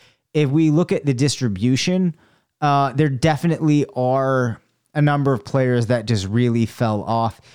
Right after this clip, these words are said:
You have about eight players that just really tanked the following season. You do not have a lot of upside. Only five or so players going beyond twenty-three points. Still, though, the average of these matches comes out to around eighteen points,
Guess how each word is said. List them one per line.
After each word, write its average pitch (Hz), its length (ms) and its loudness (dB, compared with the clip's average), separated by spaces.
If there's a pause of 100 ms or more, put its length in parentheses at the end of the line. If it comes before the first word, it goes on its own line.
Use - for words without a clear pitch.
(160)
You 143 120 2
have 175 180 2
about 143 340 0
eight 143 200 0
players 135 480 0
that 117 140 -2
just 95 220 -4
really 113 300 -2
tanked - 440 -2
the 143 80 0
following 143 460 0
season. 147 480 2 (340)
You 135 160 -2
do 139 120 2
not 131 340 2
have 131 240 -2
a 135 40 0
lot 117 200 -2
of 107 100 -4
upside. 131 720 -2 (340)
Only 160 300 2
five 139 420 -2
or 147 60 0
so 131 240 0
players 135 480 0
going 127 340 0
beyond 117 380 0
twenty-three 120 600 -2
points. 131 580 -2 (580)
Still, 226 320 2
though, 151 220 2
the 143 180 2
average 143 540 -2
of 127 160 0
these 120 180 2
matches 120 480 0
comes 127 320 0
out 127 200 -2
to 127 100 -2
around 113 320 0
eighteen 180 640 0
points, 127 480 -2